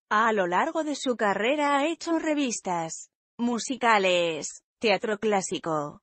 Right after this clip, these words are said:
series de televisión y películas,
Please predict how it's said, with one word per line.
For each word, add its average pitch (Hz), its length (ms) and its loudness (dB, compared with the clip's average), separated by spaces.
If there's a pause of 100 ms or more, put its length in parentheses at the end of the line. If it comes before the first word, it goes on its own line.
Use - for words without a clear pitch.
(140)
series 226 640 0
de 196 120 0
televisión 208 720 -2
y 330 80 -2
películas, 185 1040 2